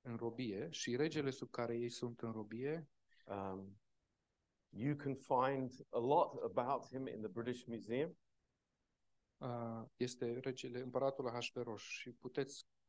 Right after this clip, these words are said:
Speaker 1: afla multe despre el în, uh, Muzeul, uh, de Istorie Naturală, cred, uh,
Speaker 2: Not
Speaker 1: britanic.
Speaker 2: natural history.
Speaker 1: Not natural, nu.
Speaker 2: <laughs> His
Speaker 1: Muzeul britanic.
Speaker 2: Yes, the British Museum in London.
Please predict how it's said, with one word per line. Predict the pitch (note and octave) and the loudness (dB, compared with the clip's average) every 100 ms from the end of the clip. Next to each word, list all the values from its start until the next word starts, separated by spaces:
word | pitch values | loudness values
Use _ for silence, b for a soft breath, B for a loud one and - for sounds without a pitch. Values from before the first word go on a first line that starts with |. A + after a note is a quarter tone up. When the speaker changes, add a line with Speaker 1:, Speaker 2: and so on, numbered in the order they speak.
| _ _ | _ _
Speaker 1:
afla | - - C#3+ | -8 -2 0
multe | D3+ C#3+ | 0 -2
despre | B2+ B2 - B2+ | -2 -4 -2 0
el | A#2+ A#2 | 0 0
în, | A2+ A2+ | -2 -4
uh, | A2 A2 A2+ - _ _ A2+ | -8 -8 -12 -16 _ _ -10
Muzeul, | G#2+ A#2 A#2 A2+ A2+ | 0 2 2 0 -4
uh, | A2 G#2+ G#2 G#2+ A#2 _ _ _ _ _ _ _ | -6 -6 -8 -12 -16 _ _ _ _ _ _ _
de | A2+ | -6
Istorie | G#2+ - A#2+ A2 A2 G#2+ - G#2+ | -4 -4 -2 -2 -4 -6 -12 -14
Naturală, | A2 - A2+ G#2+ G#2 | -14 -8 -4 -4 -4
cred, | - G#2 - | -4 -4 -4
uh, | G#2 | -6
Speaker 2:
Not | G2 F#2+ - _ _ - - | -6 -8 -12 _ _ -20 -2
Speaker 1:
britanic. | B2 B2 B2 | 2 4 4
Speaker 2:
natural | A#2 - A#2 G2+ | 4 2 -2 0
history. | G#2+ - A#2+ | -2 -2 0
Speaker 1:
Not | A#2+ | 0
natural, | A2+ - G#2 G#2+ | 0 -4 -8 -10
nu. | G2+ | -12
Speaker 2:
<laughs> | - C#3+ | -2 -2
His | A2 - | -2 -4
Speaker 1:
Muzeul | F3 E3+ F#3+ E3+ D#3 | 4 8 10 10 8
britanic. | D3 D#3 B2 G#2+ G#2+ - _ _ | 6 4 4 4 0 -10 _ _
Speaker 2:
Yes, | G#2 G2+ E2 - | 0 0 0 -4
the | B2 | -8
British | G#2+ C#3+ D#3+ C#3 - | 2 4 6 2 -2
Museum | C3+ G#2+ A#2+ A#2+ A#2 | -4 -2 0 0 0
in | G#2+ | -2
London. | G2 F#2+ E2+ C2+ | -2 -4 -6 -12